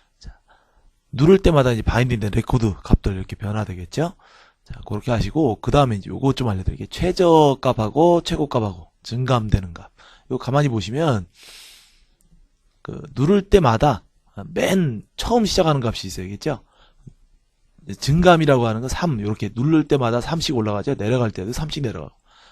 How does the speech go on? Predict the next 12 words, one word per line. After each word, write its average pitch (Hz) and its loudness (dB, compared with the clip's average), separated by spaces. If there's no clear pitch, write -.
그 - -6
맨 151 0
아래는 139 2
이제 110 -4
영이 131 2
최저 156 0
값이고 110 -2
다 - 2
올라가면 127 4
최고 190 2
값은 180 0
이십까지만 110 -2